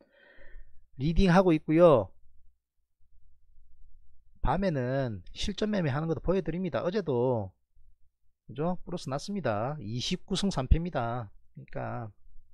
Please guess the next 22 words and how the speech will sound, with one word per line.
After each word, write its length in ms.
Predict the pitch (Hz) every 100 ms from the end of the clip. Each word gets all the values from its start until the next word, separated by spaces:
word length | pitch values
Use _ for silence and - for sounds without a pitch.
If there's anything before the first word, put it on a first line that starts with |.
| - - - - - - - - - - - - - - - _ -
어제도 260 | 165 185 131
손절했다가 600 | 139 143 190 226 254 156
플러스 260 | - 160 143
낸 160 | 180
거거든요. 580 | 170 117 107 113 160 180 _ _
손절할 720 | - 120 131 156 170 - 220
줄 140 | - -
알아야 200 | 233 190
돼요. 180 | 113
그러니까 640 | 107 110 104 - 92 110 143 -
여러분들 540 | 151 160 139 135 98
손절하면 800 | - 135 147 180 180 135 135 104 -
그런 220 | - 180 156
분들 240 | 135 113
계세요. 480 | 110 104 135 135 - - - - -
"와, 380 | 95 101 92 98 - - -
손실이 420 | - 147 151 180
커서 220 | - 156 143
손절 420 | 143 143 165 160
못하겠어요." 720 | 98 107 - 165 165 - 110 90 - - - - _ - _
그러면 500 | - 151 151 156 165 - _
손실이 600 | - 135 127 151 151